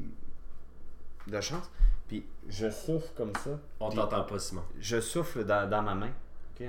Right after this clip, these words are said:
Speaker 1: en fermant, euh, mes deux mains, euh, avec tous mes objets, là. Bon,
Speaker 2: Ouais.
Speaker 1: é-, évidemment, mon, me,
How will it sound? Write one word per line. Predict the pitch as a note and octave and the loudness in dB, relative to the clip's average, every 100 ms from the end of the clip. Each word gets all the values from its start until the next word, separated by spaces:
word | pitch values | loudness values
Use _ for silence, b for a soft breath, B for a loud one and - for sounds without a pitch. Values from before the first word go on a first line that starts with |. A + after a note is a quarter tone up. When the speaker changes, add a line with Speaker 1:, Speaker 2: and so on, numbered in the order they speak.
| G2 | -6
Speaker 1:
en | |
fermant, | E2 G2 G2 G#2 G2+ | -4 -4 -2 0 0
euh, | F2 | 0
mes | F2+ | 0
deux | F2+ F2+ | 4 4
mains, | F#2+ | 6
euh, | G2 F2+ F2 E2+ | 4 2 0 -4
avec | E2+ - | -4 -6
tous | G#2 | -4
mes | F#2 F2+ | -2 -4
objets, | E2+ F#2+ G2 | -4 -6 -6
là. | F2+ F2 b b - | -6 -4 b b 2
Bon, | G2+ G2+ | 2 2
Speaker 2:
Ouais. | A2 A2+ | 2 2
Speaker 1:
é-, | B2 | 0
évidemment, | A2+ A2+ G#2+ A#2+ | 2 2 4 4
mon, | A2 - B B - | 6 4 B B -4
me, | G2+ G2 F#2 | 0 0 0